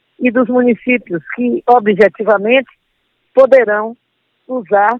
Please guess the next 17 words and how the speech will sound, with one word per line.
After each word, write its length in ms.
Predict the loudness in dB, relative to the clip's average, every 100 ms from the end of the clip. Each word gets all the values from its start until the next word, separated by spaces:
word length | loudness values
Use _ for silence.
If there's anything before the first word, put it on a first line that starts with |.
| -2
para 240 | -2 -2
projetos, 760 | -4 -6 -4 -2 -2 -4 -12 -20 _ _ _ _ _ -4
é, 680 | -2 0 0 -2 -4 -8 -12 _ _ -6
e, 260 | -2 0
é, 100 | -2
de 140 | -4 -8
cultura. 600 | -10 -10 -4 -2 -2 -6 _ _ _
Portanto, 680 | -20 -8 -4 -4 -4 -2 0
ah, 180 | 0 -2 -4
poderá 440 | -4 -2 0 2 0
haver 420 | -2 0 0 -2 _ _ _
editais 720 | -4 -4 -4 0 0 0 -4 -12 _ _ _ _ _
que 220 | -16 -14 -6
contemplem 880 | -2 -2 2 2 2 0 -2 -4 -8 _ _ _
os 180 | -10 -8
forrozeiros, 800 | 0 4 4 4 6 8 6 0 -8
contemplem 800 | -14 -4 -4 -4 -6 -10 -10